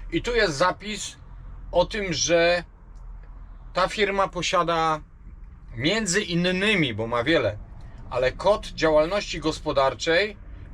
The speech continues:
P K D czterdzieści pięć kropka dwadzieścia kropka Z,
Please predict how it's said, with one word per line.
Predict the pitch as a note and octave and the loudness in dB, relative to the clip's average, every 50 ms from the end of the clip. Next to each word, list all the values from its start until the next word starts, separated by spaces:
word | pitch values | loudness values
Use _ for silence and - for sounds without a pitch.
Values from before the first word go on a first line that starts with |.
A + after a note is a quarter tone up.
| - - | -2 2
P | F#3 F#3+ F#3+ | 2 2 2
K | - E3+ D3+ C#3+ | 2 0 0 2
D | C#3+ E3 D#3 | 2 2 2
czterdzieści | D3+ - - - D3+ C3+ C3 B2+ D#3+ F#3 E3+ - - - C#3+ - | 0 -2 0 0 0 0 0 -2 -2 -2 -2 -2 -4 -6 -8 -4
pięć | - D#3+ D#3+ D#3 D3+ D3+ - | 0 2 2 2 2 0 -2
kropka | - - E3 D#3 D#3 - - - C3+ A2+ | -2 0 2 2 2 2 2 -2 -2 0
dwadzieścia | G#2 A#2+ B2 A#2+ C3+ E3+ E3 - - F3+ D#3+ - | 2 0 0 2 2 0 0 0 0 0 0 0
kropka | - D#3 D3+ C#3+ - - D3+ C#3 | 2 2 2 2 2 0 0 2
Z, | B2 C#3 C#3 A#2 - - - | 4 4 2 2 2 -2 -12